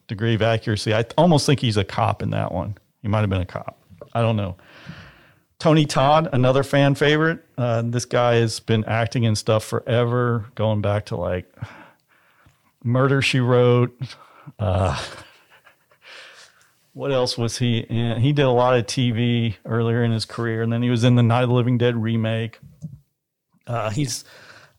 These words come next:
in, from Hoopla, you can pick up Hatchet one and two,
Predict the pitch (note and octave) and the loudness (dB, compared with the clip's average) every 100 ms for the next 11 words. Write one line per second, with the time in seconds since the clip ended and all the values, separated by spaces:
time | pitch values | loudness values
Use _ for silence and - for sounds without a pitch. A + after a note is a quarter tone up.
0 | _ _ _ _ - D#3+ D#3 C3 - C#3 | _ _ _ _ -6 -4 -4 -6 0 2
1 | B2+ F3 F3 G3+ G#3 - D3 C3 C3 A#2 | 4 2 4 4 2 0 -4 0 0 0
2 | D3+ - C3 B2+ - - C3+ C3 - F3 | -2 2 2 2 -4 -6 -2 -2 0 -2
3 | - B2+ B2+ A#2 C#3 C#3+ E3 | 2 2 2 2 2 2 0